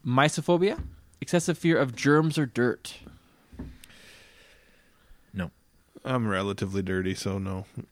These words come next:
Speaker 3: Obviously not my problem.
Speaker 1: True story. Number ten, social phobia, fear of social situations.
Speaker 3: That's what it's called? Like, they didn't use
Speaker 1: Yeah.
Speaker 3: Greek or
Speaker 1: Social
Speaker 3: Latin for that?
Speaker 1: anxiety disorder.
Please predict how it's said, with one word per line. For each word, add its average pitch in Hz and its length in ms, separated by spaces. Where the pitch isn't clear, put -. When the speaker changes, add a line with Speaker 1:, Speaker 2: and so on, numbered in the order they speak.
Speaker 3:
Obviously 98 420
not 78 180
my 87 140
problem. 95 300
Speaker 1:
True - 160
story. - 320
Number 131 180
ten, 110 300
social 139 460
phobia, 104 440
fear 131 180
of 113 80
social - 240
situations. - 640
Speaker 3:
That's 165 200
what 202 100
it's 175 80
called? 208 440
Like, 139 240
they 127 160
didn't 135 180
use 123 180
Speaker 1:
Yeah. 113 80
Speaker 3:
Greek 117 220
or 127 60
Speaker 1:
Social 139 360
Speaker 3:
Latin 127 180
for 117 40
that? 120 60
Speaker 1:
anxiety 113 220
disorder. 110 560